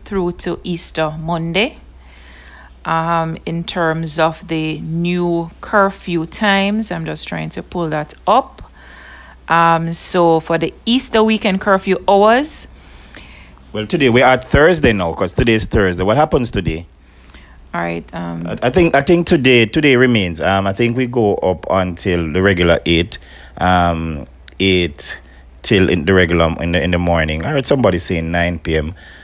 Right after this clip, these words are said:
Speaker 2: um, tonight.
Speaker 1: Yes, it's nine. It's
Speaker 2: Nine P M.
Speaker 1: actually nine.
Speaker 2: Yeah. All right. So, um, so tonight, Thursday. Today is Hol-, Holy Thursday?
Speaker 1: Yes, Holy Thursday.
Speaker 2: Okay. So, um, regular hours, ba-, regular curfew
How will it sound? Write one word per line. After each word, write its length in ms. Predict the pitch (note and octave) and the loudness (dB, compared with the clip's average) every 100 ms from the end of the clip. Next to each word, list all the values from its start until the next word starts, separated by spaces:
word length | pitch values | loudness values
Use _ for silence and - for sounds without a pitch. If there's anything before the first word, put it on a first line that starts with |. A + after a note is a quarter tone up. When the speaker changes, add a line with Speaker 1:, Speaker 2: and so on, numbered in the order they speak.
| - | -14
Speaker 2:
um, 320 | - D#2+ D#2+ D#2 | -8 -4 -4 -6
tonight. 380 | - E2+ D#2+ | -6 -4 -2
Speaker 1:
Yes, 220 | D#2+ D#2 F#2 | -4 -6 -10
it's 140 | - | -12
nine. 380 | F#2 - - D#2+ | -12 -14 -16 -16
It's 100 | D2+ | -8
Speaker 2:
Nine 240 | F2+ F2+ F2 | -2 -2 -2
P 140 | F#2 | 0
M. 100 | E2 | -2
Speaker 1:
actually 220 | D#2+ D#2+ | -2 -8
nine. 120 | D#2 D#2+ | -10 -4
Speaker 2:
Yeah. 260 | F2 D2+ D2 - - - | -2 -2 -6 -16 -18 -2
All 80 | F#2+ | 0
right. 220 | F2 E2+ | 2 0
So, 320 | - F#2+ F#2 | 0 2 2
um, 200 | F#2+ F#2 | 0 -2
so 140 | - | -2
tonight, 480 | G2 C3 B2+ C3 A2+ | -2 2 4 4 2
Thursday. 540 | - C3+ A#2+ G2+ G#2 G#2+ | 2 2 4 2 -2 -2
Today 200 | C#3+ C#3 | 2 2
is 100 | C3+ | 2
Hol-, 220 | D3+ E3 | 2 2
Holy 260 | A#2+ D#3+ D3+ | 2 0 0
Thursday? 340 | F3 D#3 F3+ - | -2 -4 -6 -12
Speaker 1:
Yes, 180 | F3 | -16
Holy 220 | - F#2 E2 | -16 -18 -18
Thursday. 160 | E2+ | -12
Speaker 2:
Okay. 240 | - - F2+ | -8 -4 -4
So, 340 | - F#2+ F#2 | 2 2 4
um, 160 | G2 F#2+ | 2 4
regular 360 | A2 E3+ D4 | 2 4 2
hours, 440 | A2+ A2 G2+ F2+ F2 | 4 6 4 2 -2
ba-, 380 | D#2+ G2 C3 | -2 2 4
regular 320 | G2 C#3 C3+ A#2 | 4 4 4 2
curfew 420 | - D3 - | 2 2 2